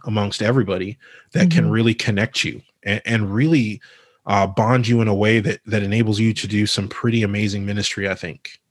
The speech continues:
Speaker 2: Mm-hmm. Yes. He mentioned, you know, people showing up to grandkids' sports events and
Speaker 1: Right.
Speaker 2: things like that. And again, those things take time, but that's an investment in time well spent. It,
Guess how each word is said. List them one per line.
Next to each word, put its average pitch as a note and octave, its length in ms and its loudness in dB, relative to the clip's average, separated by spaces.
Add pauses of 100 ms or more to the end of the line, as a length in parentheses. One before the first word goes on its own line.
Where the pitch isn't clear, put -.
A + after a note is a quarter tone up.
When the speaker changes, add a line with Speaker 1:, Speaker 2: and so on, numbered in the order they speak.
(340)
Speaker 2:
Mm-hmm. E3 240 2 (760)
Yes. E3+ 440 -2
He F#3 180 4
mentioned, E3 720 0 (180)
you F3 100 0
know, D#3+ 140 2
people E3+ 340 0
showing E3 320 0
up E3 300 -2 (160)
to F3+ 100 -2
grandkids' F3 800 2 (220)
sports - 480 -2
events F3 600 0
and D#3+ 100 2
Speaker 1:
Right. E3+ 120 2
Speaker 2:
things E3+ 300 -2
like D#3+ 180 -4
that. D#3+ 500 -2
And D#3+ 340 -6 (280)
again, G3 300 4
those F#3 220 4
things F#3+ 260 2
take - 220 -4
time, F#3 500 -2 (400)
but E3+ 560 2
that's F3 280 2
an E3+ 80 2
investment D3+ 880 -2 (100)
in D#3 400 -4
time D#3 540 -4
well E3 200 2
spent. - 580 -6 (220)
It, E3 180 0